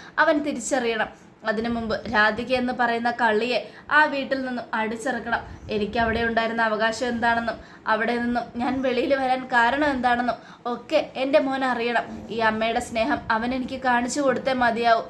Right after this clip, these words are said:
എന്നും പറഞ്ഞുകൊണ്ട് ര-, വിജയലക്ഷ്മി കരയുക. അതിനുശേഷം വിജയലക്ഷ്മി ഗോവിന്ദനെ കുറിച്ച് ആലോചിക്കുകയാണ്. "ഈശ്വര, രഞ്ജുവിനും ഗോവിന്ദനും ഒരാപത്ത് സംഭവിക്കരുത്, അവരോടൊപ്പം ഉണ്ടായിരിക്കണേ." എന്നൊക്കെ പറഞ്ഞ് പ്രാർത്ഥിച്ചുകൊണ്ട് നിൽക്കുവാണ്. ഇതേ സമയം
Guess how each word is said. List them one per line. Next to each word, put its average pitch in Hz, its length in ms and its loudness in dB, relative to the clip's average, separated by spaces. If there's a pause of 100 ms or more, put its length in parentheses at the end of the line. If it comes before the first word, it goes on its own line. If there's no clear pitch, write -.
(280)
എന്നും 294 320 2
പറഞ്ഞുകൊണ്ട് 220 480 2 (360)
ര-, 208 160 0
വിജയലക്ഷ്മി 208 640 -2
കരയുക. 214 420 2 (280)
അതിനുശേഷം 226 680 -2 (100)
വിജയലക്ഷ്മി 208 540 -2
ഗോവിന്ദനെ 208 500 0
കുറിച്ച് 220 260 -4
ആലോചിക്കുകയാണ്. 208 560 -2
"ഈശ്വര, 214 280 -2 (380)
രഞ്ജുവിനും 220 520 0
ഗോവിന്ദനും 220 580 -2
ഒരാപത്ത് 233 540 0
സംഭവിക്കരുത്, 226 680 -2 (320)
അവരോടൊപ്പം 262 640 2
ഉണ്ടായിരിക്കണേ." 233 580 2 (1000)
എന്നൊക്കെ 214 400 2
പറഞ്ഞ് 214 300 2 (260)
പ്രാർത്ഥിച്ചുകൊണ്ട് 269 640 0
നിൽക്കുവാണ്. 220 440 0 (120)
ഇതേ 196 180 0 (100)
സമയം 202 320 0